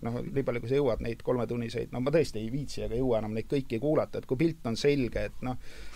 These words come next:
valimise neid, kes vaatlejad peaksid olema, no neid vaatlejaid kas ei lasta üldse ligi, hoitakse tara taga kuskil eemal, no need binokkel võetakse ka käest ära, kui hakkab e-, mingit paberit uurima ja aia tagant binokliga, eks ole, et siis sellise,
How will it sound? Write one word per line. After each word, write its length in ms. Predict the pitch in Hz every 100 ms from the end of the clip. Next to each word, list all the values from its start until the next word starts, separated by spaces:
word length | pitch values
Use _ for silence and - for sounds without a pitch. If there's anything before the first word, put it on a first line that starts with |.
| -
valimise 480 | 143 143 120 131 123
neid, 220 | 123 131 -
kes 220 | 175 - 143
vaatlejad 560 | 160 156 127 - 101 -
peaksid 320 | 110 - 110
olema, 320 | 120 92 -
no 100 | 120 123
neid 140 | 127
vaatlejaid 380 | 156 147 131 117
kas 140 | 135 -
ei 80 | 123
lasta 280 | 143 - 117
üldse 400 | 170 156 - 139
ligi, 380 | 131 139 135 127 120 -
hoitakse 480 | 131 147 147 131 160
tara 380 | - 156 151 127
taga 300 | 156 151 143 117
kuskil 360 | 135 - 127
eemal, 560 | 135 156 147 120 98 101
no 120 | 110
need 140 | 120 117 -
binokkel 420 | 147 151 - 117
võetakse 380 | 123 - 120 139
ka 120 | 147
käest 280 | 113 98 - 117
ära, 120 | 95
kui 120 | 104
hakkab 220 | - 104
e-, 60 | 110 113
mingit 280 | 120 107
paberit 420 | - 123 107 98 107
uurima 420 | 104 104 95 107
ja 80 | 101 117
aia 180 | 117 104
tagant 380 | 117 98 92
binokliga, 560 | - 95 110 - 82 69 71
eks 140 | -
ole, 80 | 107 110
et 80 | 127
siis 120 | 123 - - - -
sellise, 300 | - 160 135